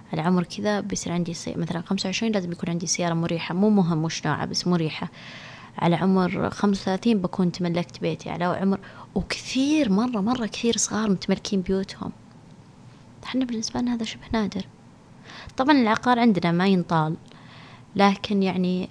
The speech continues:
حتى مثلا لو كان قرى أو مثلا شقق أو كذا، ما حد يفكر.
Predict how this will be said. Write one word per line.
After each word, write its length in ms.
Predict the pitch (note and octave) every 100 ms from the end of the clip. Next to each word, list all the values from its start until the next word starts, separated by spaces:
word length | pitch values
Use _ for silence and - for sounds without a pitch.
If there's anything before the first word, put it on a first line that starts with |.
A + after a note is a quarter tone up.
| -
حتى 300 | - C#4+ A#3
مثلا 260 | F#3+ F3+ F3
لو 140 | F3
كان 640 | E3+ F3 E3+ E3+ E3+ E3 D#3+
قرى 260 | - F#3+ E3+
أو 200 | F3+ E3+
مثلا 640 | F3 F3 E3+ F3 E3+ E3+
شقق 360 | D#3+ G3+ F3+ F3+ -
أو 40 |
كذا، 320 | D#3+ - G#3 G#3+ - - -
ما 60 | -
حد 220 | D4+ A#3+
يفكر. 460 | - B3 - G3